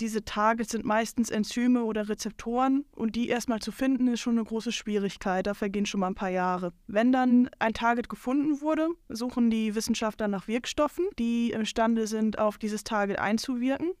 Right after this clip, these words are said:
Und damit eine Substanz als Wirkstoff taugt, muss sie viele mögliche Eigenschaften mitbringen. Die wichtigsten sind zum Beispiel,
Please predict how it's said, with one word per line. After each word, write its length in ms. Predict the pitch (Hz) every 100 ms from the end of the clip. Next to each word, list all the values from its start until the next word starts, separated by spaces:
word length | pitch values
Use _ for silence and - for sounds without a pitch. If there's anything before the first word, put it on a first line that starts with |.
| -
Und 480 | 240 233 233 214 214
damit 280 | 214 277
eine 180 | 254 233
Substanz 420 | 220 226 254 233
als 200 | 226 214
Wirkstoff 460 | 220 247 269 254 -
taugt, 500 | - 254 269 277 -
muss 260 | 233 240 -
sie 380 | 226 226 220 -
viele 560 | - 233 226 226 226 226
mögliche 540 | 220 226 240 214 214
Eigenschaften 580 | 117 214 240 - 254 -
mitbringen. 640 | 247 - - 247 254 254 262 -
Die 100 | 208
wichtigsten 460 | 226 - 226 - 220
sind 160 | 220
zum 120 | -
Beispiel, 520 | 214 214 202 214 208